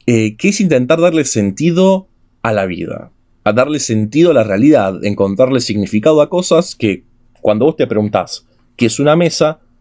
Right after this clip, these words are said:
puedes empezar teniendo una crisis existencial si te empezás a retroceder mucho en el sentido mismo de qué significa algo. Y a pesar de que creo que tristemente no hay una solución,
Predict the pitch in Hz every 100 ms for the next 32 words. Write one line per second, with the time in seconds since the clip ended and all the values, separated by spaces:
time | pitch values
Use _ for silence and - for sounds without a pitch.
0 | _ _ - 220 240 185 135 120 151 147
1 | 151 123 139 135 - 107 - 107 107 98
2 | - 104 82 92 87 104 95 98 92 98
3 | 107 95 - 104 101 120 113 - 101 -
4 | 95 90 104 95 101 104 104 110 _ _
5 | - 104 113 - 95 92 - 87 87 90
6 | 76 73 - _ _ _ _ 196 196 208
7 | 208 254 233 214 _ _ _ _ - 113
8 | 107 110 101 - 156 123 - 127 117 120
9 | 110 101 131 143 95 - 92 87 107 101
10 | 104